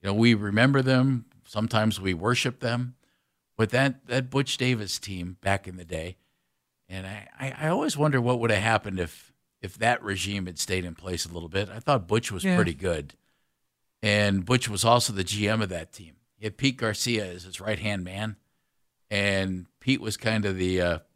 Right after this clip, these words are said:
Speaker 1: kind of the Paul DePodesta of that time, because Pete had been with Butch in Miami, and just kinda, you, you didn't hear much from him. You didn't, didn't know much about him,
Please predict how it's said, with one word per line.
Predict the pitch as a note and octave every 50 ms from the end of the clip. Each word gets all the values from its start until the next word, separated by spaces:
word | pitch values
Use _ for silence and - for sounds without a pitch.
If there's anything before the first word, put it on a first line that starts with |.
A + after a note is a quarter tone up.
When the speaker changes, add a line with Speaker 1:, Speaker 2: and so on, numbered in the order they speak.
| _ _ _ _ _ _ _ _ _ _ _ _ _ -
Speaker 1:
kind | G3 D#4 D#4+
of | D#4+ A#3
the | G3+
Paul | - - - C3 D3 C#3+
DePodesta | B2+ B2 C3 B2+ - A2+ F#2 D#2 - F#2 A2 A#2 - - - - A1+ - - _ _ _ _ _ _ _ _ _ _ _ - -
of | F#2 E2+ F2
that | G2 F#2 F#2 F#2 - _ _ -
time, | - F#2 E2+ D#2+ C#2+ C2+ - - _ _ _ _ _ _ _ _ _ -
because | A#2+ A2+ B2+ A#2+ G#2+ -
Pete | - - D#3+ F3+ F3
had | D3+ B2 G#2+
been | G#2+ B2 B2 A#2+ A#2+ A#2 A2 G#2+ G2+ - _ _ _ _ _ _ F2+
with | F#2+ A2 A2 G#2 A2 -
Butch | G#2+ G#2+ G#2+ - - - - - - _ _ _ _ _ _ _ _ _ _ _ _ - - - - - - - _ -
in | A2+ A2+ G#2+
Miami, | G2 F#2+ G2 G2 G2+ A#2 B2+ B2 B2+ B2 B2+ B2 - _ _ _ _ _ _ _ _ _ _ -
and | A2 G#2+ G#2+ G#2+ G#2+ G#2+ G#2 G#2 G#2 G2+ G2+ - _
just | - F#3+ - -
kinda, | - A3+ G#3 G3 F#3 F3 E3 D#3 D#3 E3
you, | - - B2 B2
you | B2+ - C3+ B2+
didn't | B2+ E3+ G3 G#3+ G3+
hear | F#3+ F#3+ G3+ G3 F#3
much | E3 D#3 D#3+ D#3 - -
from | - D3+ C#3+ C#3+ D3
him. | D#3+ D#3+ D3+
You | B2+ A2
didn't, | A#2+ C3 C3+ D#3+ D3+ B2+ - _ - -
didn't | A2+ C3+ D#3 D#3+ C3 C#3
know | C#3+ D3
much | C#3+ C#3+ C#3+ C#3 -
about | A#2+ G2 A2 A2+ B2 B2 A2+
him, | G2+ F2 D#2 E2+ G2+